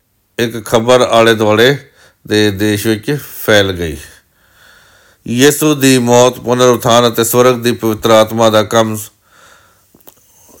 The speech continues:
ਯਿਸੂ ਦੀ ਮੌਤ, ਪੁਨਰ ਉਥਾਨ ਅਤੇ ਸਵਰਗ ਵੀ ਪਵਿੱਤਰ ਆਤਮਾ ਦਾ ਕੰਮ ਸਨ।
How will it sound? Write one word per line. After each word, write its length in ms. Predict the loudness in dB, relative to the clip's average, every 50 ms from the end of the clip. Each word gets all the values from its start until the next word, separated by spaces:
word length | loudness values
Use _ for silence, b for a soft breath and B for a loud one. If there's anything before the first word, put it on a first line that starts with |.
| _ _ _ -20 b b b b b b b -2
ਯਿਸੂ 300 | -2 0 0 0 0 -2
ਦੀ 80 | 0
ਮੌਤ, 360 | 0 2 2 2 2 2 0
ਪੁਨਰ 220 | -2 -2 0 2 2
ਉਥਾਨ 460 | 0 0 0 0 0 0 0 0 -2
ਅਤੇ 160 | -2 -2 -4
ਸਵਰਗ 440 | -2 0 0 0 0 0 -2 -4 -10 -14 -16 _ _ _ b b b b b b b _ -12
ਵੀ 360 | -4 0 2 2 2 0 -2
ਪਵਿੱਤਰ 460 | -4 -4 -2 -2 -2 -2 -2 2 2
ਆਤਮਾ 400 | 4 4 2 0 -2 -2 0 0
ਦਾ 280 | 2 2 2 2 2 0 -4 -10 _ _
ਕੰਮ 220 | -4 -4 -2 -2 -4
ਸਨ। 260 | -4 -4 -4 -4 -4